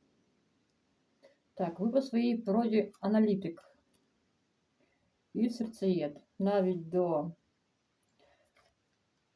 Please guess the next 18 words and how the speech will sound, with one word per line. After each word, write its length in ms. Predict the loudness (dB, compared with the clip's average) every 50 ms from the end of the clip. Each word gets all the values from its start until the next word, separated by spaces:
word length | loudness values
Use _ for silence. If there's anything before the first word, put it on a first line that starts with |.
| _ _
ах, 220 | -4 -2 -2 -2 -2 -4 -10 -18 -18 -16 -14
до 260 | -6 0 2 2 2
пожирання 640 | 2 4 4 6 6 6 4 4 4 4 4 4
сердець 560 | 2 2 0 -2 0 2 4 6 6 6 4 2
ви 60 | -2
підходите 960 | -2 -2 -2 0 4 6 8 8 8 6 4 4 6 6 6 6 4 0 -2 -6 -8 -8 -14 _ _ _ _ _ _ _ -10
дуже-дуже-дуже 1300 | -6 -6 -4 -2 0 2 2 2 2 0 0 0 0 0 2 0 0 0 -2 -4 -4 -4 -6 -6 -8 -8 -10 _
продумано. 680 | 2 2 4 6 6 4 4 2 0 -4 -6 -8 -10 -14 -18 _ _ _ _ -16
Дуже 400 | -12 -2 0 2 4 4 2 4
прагматична 760 | 4 4 4 6 4 4 4 2 0 0 -2 -4 -6 -6
людина. 340 | -4 -4 -4 -4 -4 -6 -8 -12 _ _ _ _ _ _ _ _ _ _ _ _ _ _ _ _ _ _ _ _ _ _ _ _ _ _
Але, 240 | -6 -4 -2 0 2
незважаючи 720 | 2 2 2 2 2 2 2 2 2 2 2 2 2 4 4
на 240 | 4 4 4 2
що, 300 | -2 -6 -6 -4 0 2
ви 120 | 2 2 2
трохи 340 | 2 0 0 0 0 -2 -6
скажений. 920 | -6 -2 0 0 0 2 2 2 4 4 4 4 4 0 -2 -6 -10 -14